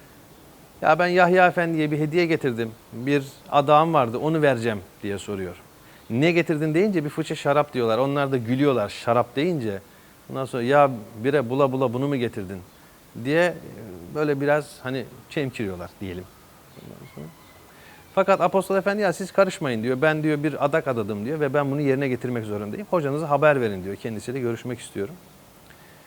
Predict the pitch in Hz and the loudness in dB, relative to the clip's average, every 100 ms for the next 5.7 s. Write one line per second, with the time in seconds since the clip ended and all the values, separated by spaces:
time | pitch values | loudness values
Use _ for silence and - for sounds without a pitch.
0 | - - - - 196 180 180 180 170 147 | -20 -20 -16 -4 0 2 0 0 2 2
1 | 143 165 165 147 160 135 131 123 120 135 | 2 0 -2 0 0 0 0 -2 -4 0
2 | 143 131 104 95 110 160 - - - 156 | 0 0 -2 -4 -8 -10 -18 -20 -4 -2
3 | 147 160 156 156 143 147 156 - - - | 4 4 4 2 0 -2 -8 -16 -20 -20
4 | - - - - - - - 123 139 151 | -20 -20 -20 -20 -20 -20 -2 2 4 4
5 | 147 147 - 143 135 156 120 | 4 4 10 10 10 4 4